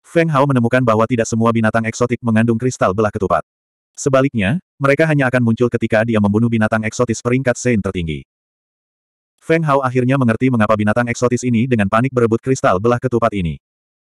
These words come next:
Baik itu binatang eksotis peringkat Sein atau peringkat Sein puncak, mereka semua dengan panik berebut mereka. Hingga saat ini,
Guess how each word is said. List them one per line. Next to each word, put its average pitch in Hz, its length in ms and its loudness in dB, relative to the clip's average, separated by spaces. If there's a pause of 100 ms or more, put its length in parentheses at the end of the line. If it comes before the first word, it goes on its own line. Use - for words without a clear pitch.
(120)
Baik 143 320 0
itu 147 80 2
binatang 135 400 2
eksotis 120 320 -2
peringkat 113 320 0
Sein 110 160 0
atau 113 160 -4
peringkat 107 320 0
Sein 143 240 0
puncak, 147 240 0 (240)
mereka 117 320 0
semua 107 240 0
dengan 107 160 0
panik 131 240 0
berebut 110 320 0
mereka. 85 320 -4 (1200)
Hingga 143 240 0
saat 131 240 -2
ini, 120 240 2